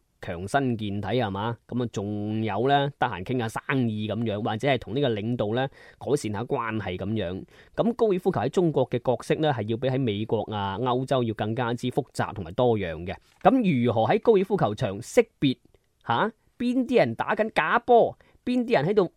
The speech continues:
阿諛奉承緊你呢？咁樣，又或者調轉嚟講，作為一個叫做，下，我啲阿四咁樣，呃，如何喺打高爾夫球嘅時候，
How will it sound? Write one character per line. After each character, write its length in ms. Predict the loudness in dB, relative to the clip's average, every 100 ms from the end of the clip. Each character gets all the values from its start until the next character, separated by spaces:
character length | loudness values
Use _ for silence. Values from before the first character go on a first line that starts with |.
| _ 4
阿 80 | 8 8 6
諛 120 | 0
奉 200 | 0 0
承 200 | 0 -2
緊 100 | 0 4 4
你 220 | 4 2
呢？ 80 | 4 4
咁 100 | 2 4
樣， 260 | 4 2 0
又 100 | 0
或 140 | 2 4
者 100 | 2
調 200 | 2 0
轉 100 | 0
嚟 140 | 0 0
講， 240 | 0 0 -4 _
作 140 | 2 2
為 100 | 4
一 120 | 2 4
個 340 | 4 6 4
叫 160 | 0 -2 0
做， 180 | 0 0
下， 280 | 0 0 0
我 260 | 0 0 0
啲 180 | 0 0
阿 120 | -2
四 120 | 0
咁 180 | 2 4 4
樣， 340 | 2 2 -2 -6 -16 -6
呃， 80 | -4
如 260 | -2 -2
何 340 | 0 2 0 -2 _ -2
喺 160 | 0 0
打 200 | 0 2
高 220 | 4 4
爾 100 | 4
夫 140 | 0 -4
球 140 | -2
嘅 80 | -4
時 200 | -4 -6
候， 300 | -4 -4